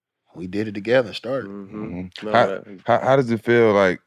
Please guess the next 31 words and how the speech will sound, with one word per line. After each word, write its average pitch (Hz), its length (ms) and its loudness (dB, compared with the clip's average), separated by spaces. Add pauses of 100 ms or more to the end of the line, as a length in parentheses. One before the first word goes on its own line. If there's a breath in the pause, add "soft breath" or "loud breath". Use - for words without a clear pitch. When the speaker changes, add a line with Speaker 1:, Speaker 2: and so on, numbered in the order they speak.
Speaker 3:
I 110 100 4
know 117 180 6
it 110 80 6
ain't 101 80 2
the 98 80 -4
first 113 260 4
artist 95 300 4
that 95 180 0
you 95 80 -2
got 90 160 4
involved 87 360 0
with. 82 260 -4
I 85 160 2
know 98 160 4
I've 98 160 4
been 98 220 4
in 90 60 2
music, 92 240 2
and 87 80 0
we 110 100 4
didn't 101 240 2
had 101 180 4
a 90 40 2
lot 101 240 6
of 90 80 4
artists, 101 300 4
people 95 240 -2
we 104 80 4
tried 98 300 4
to 92 80 -2
help. 107 340 4